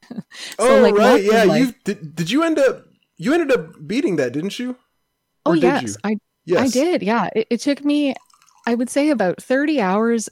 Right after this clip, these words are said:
Speaker 1: in total of playtime, and that's also, like, catching up with the chat and talking to them between rounds and obviously avoiding the inevitable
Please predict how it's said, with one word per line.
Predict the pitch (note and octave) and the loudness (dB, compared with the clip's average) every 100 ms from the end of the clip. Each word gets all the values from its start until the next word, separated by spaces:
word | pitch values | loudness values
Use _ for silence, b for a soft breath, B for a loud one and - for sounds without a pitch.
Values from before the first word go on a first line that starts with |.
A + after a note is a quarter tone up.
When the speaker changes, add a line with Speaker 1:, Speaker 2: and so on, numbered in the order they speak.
| _ | _
Speaker 1:
in | F#3 F#3+ | -4 -2
total | F#3 G3 G#3 F#3+ | -2 0 0 -2
of | E3 | -2
playtime, | - F3 F3+ G3+ A3+ A#3 - | -2 -2 -2 -2 0 -2 -2
and | F#3+ | -2
that's | F#3 E3+ | 0 0
also, | E3 E3 - E3+ | -2 -2 0 0
like, | C#3+ - | -2 -4
catching | F#3 - E3+ | -6 -4 -4
up | D3+ | -4
with | E3 D#3+ | -4 -6
the | |
chat | - E3 D#3+ - | -4 -2 -2 -4
and | E3 | -4
talking | E3 D#3+ F3+ F3 | -4 -4 -4 -4
to | F3 | -4
them | E3+ E3 | -4 -4
between | D#3+ F3+ E3 | -4 -6 -4
rounds | D#3 D#3+ E3+ E3+ | -4 -2 -2 -2
and | D3+ - | -4 -4
obviously | E3 D#3+ E3 E3 D#3+ | -4 -2 -4 -2 -2
avoiding | D3+ D#3+ E3 D#3+ | -2 -2 -2 -4
the | D3+ | -4
inevitable | D3 D#3 D#3+ D#3 D3 | -6 -6 -6 -4 -4